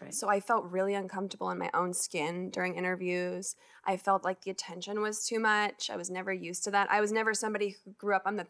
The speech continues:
Speaker 2: third of three girls, who people asked me things. I was
Speaker 1: Right.
Speaker 2: always just kinda, like, quiet in the corner. And then you get to,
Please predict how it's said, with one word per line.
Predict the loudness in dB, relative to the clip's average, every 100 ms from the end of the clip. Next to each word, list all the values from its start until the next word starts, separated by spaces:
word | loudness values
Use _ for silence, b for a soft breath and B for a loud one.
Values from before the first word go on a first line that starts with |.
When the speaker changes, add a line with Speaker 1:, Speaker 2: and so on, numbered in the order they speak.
| 2
Speaker 2:
third | 4 4
of | 2 -4 _ _ -20 _ _ -6
three | 2 4
girls, | 6 6 6 4 2 -4 B B B B B 4
who | 6 8 6 2
people | 0 4 6 8 6 6 6
asked | 8 8 4 -2
me | -2 0 0 -2 0
things. | 2 2 -2 -2 0 2
I | 4
was | 6
Speaker 1:
Right. | 6
Speaker 2:
always | 4 2
just | 0 -2
kinda, | -2 -2
like, | -2 -4 _
quiet | 2 4 6 4
in |
the | 2
corner. | 4 4 4 4 4 0 b b b b -2
And | 2
then | 4 4 4
you | 2 4
get | 4 4 2 0
to, | 4 4 4 2 2 0